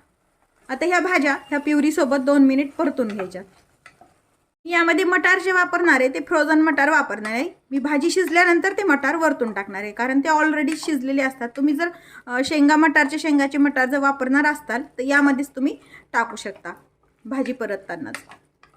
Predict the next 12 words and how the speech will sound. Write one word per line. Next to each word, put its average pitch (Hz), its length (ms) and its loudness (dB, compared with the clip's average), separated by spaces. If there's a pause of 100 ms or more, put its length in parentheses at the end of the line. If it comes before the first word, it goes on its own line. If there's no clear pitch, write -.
(1200)
तर - 360 -16
हे 302 100 -4
दोन 330 220 0
मिनिट 320 300 2 (140)
परतून 285 360 2
झालंय. 294 320 0 (1300)
हे 311 100 -4
मीडियम 311 320 0
साईजचे 330 400 -6
चार 302 280 0
बटाटे 254 460 -2
मी 269 220 -4